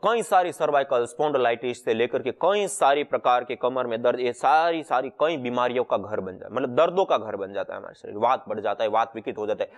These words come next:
और विशेष रूप से कोष्ठबद्धता हो जाती है, पेट उनका कठोर हो जाता है। जो खाते हैं उसके बाद जो पचन आदि क्रिया है उसमें भी डकारें आती रहेगी, गैस बनती रहेगी, मल क्रियाएं सही से संपन्न नहीं होगी, कब्ज बनी रहेगी,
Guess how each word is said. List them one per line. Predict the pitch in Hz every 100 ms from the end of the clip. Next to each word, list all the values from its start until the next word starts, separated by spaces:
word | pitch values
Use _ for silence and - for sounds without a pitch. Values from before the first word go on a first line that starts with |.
| - - -
और | 190
विशेष | 165 226 214
रूप | 185
से | 220
कोष्ठबद्धता | - 196 220 - 165 131 143 -
हो | 117 110
जाती | 101 95 101
है, | 104 - _ _ _ _ _
पेट | 180 202 175
उनका | 156 156 196 185 202
कठोर | - 202 190
हो | 117
जाता | 113 104 113
है। | 135 156 156 - - _ 113
जो | 139
खाते | - 127 - 160
हैं | 143 175 196 - _ _ _ - 147
उसके | 139 170
बाद | 143 151 156
जो | 151
पचन | 139 156 151
आदि | 151
क्रिया | 143 151
है | 151
उसमें | 147 156 147
भी |
डकारें | 131 135 143 139 127
आती | 123 131
रहेगी, | 120 120 120 117
गैस | 131 135 135
बनती | 131 131 123
रहेगी, | 120 120 117 120 117
मल | 107 143 165
क्रियाएं | 156 143 139 131
सही | 135 127
से | 127
संपन्न | 127 127 139
नहीं | 127
होगी, | 120 117
कब्ज | - 156 151
बनी | 139 135 131
रहेगी, | 123 120 120 117 117